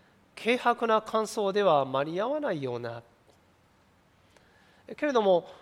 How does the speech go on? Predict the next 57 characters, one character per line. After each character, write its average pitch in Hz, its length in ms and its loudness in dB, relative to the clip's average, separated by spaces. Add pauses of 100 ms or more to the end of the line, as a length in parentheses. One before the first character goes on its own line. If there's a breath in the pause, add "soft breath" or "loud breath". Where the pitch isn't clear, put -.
(160 loud breath)
ど 247 340 0
う 185 80 0
言 185 260 -4
葉 226 100 2
に 185 120 -4
し - 120 -8
た 180 100 2
ら 151 100 2
い 160 100 -2
い 175 40 -6
の 147 140 -4
か 156 140 0
よ 151 140 -2
く 147 140 -8
わ 135 160 -2
か 202 140 -4
ら 233 100 -4
な 233 140 -2
い 185 80 -4
よ 143 140 0
う - 20 -6
な 131 100 -2
思 135 300 -2
い 143 80 -4
に 123 180 -14 (1600 soft breath)
導 196 400 -8
か 240 120 0
れ 254 120 2
る 214 80 -6
の 143 120 -2
で 156 100 0
は 147 140 0
な 139 120 -2
い 143 60 -4
で 131 80 -8
し - 140 -8
ょ 120 40 -14
う 107 40 -20
か。 - 260 -16 (2500 soft breath)
ま 185 200 -4
さ 294 160 4
に 208 100 2
こ 160 120 -4
こ 156 120 0
で 143 80 0
私 139 440 -4
ど 180 100 -4
も 131 160 -10
は 123 120 -20 (100)
神 277 340 -2
に 131 160 -10
出 135 160 -2
会 151 80 2
う 165 60 -4
の 127 100 -12
で - 120 -20
す。 - 220 -20